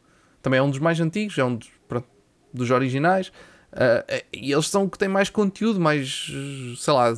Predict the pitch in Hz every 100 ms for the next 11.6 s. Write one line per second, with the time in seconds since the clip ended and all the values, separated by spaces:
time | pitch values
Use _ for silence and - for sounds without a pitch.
0 | 123 127 156 170 180 - 147 143 160 165
1 | 160 147 180 - - 185 175 - - 123
2 | 113 110 _ _ - 151 - 175 180 -
3 | 185 196 226 208 - _ - - _ -
4 | 139 135 131 123 - 101 73 - - 185
5 | 220 190 - 180 185 196 196 214 202 208
6 | 202 - 208 214 208 208 220 214 226 220
7 | 220 196 190 - _ _ _ _ _ 139
8 | 127 131 156 - 165 131 - 135 143 135
9 | 160 160 123 - 196 233 233 233 233 240
10 | 233 196 - 160 156 208 220 202 170 170
11 | 190 220 - 185 160